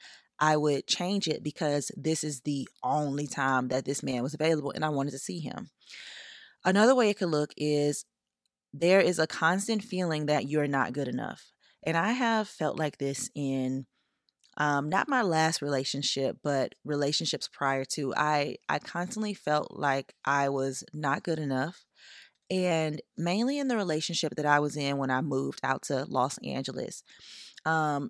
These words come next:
and I think it really stemmed from the fact that when I would look around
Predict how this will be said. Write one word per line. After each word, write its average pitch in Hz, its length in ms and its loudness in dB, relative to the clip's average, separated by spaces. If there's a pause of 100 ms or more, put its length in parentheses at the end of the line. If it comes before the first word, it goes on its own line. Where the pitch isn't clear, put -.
and 135 120 0
I 156 80 4
think 202 300 -4
it 208 140 -2
really 180 260 0
stemmed 156 640 -2
from 147 360 -2
the 139 80 -6
fact 131 360 -2
that 131 300 -2
when 147 100 -4
I 139 120 6
would 139 120 2
look 233 180 -2
around 165 680 -2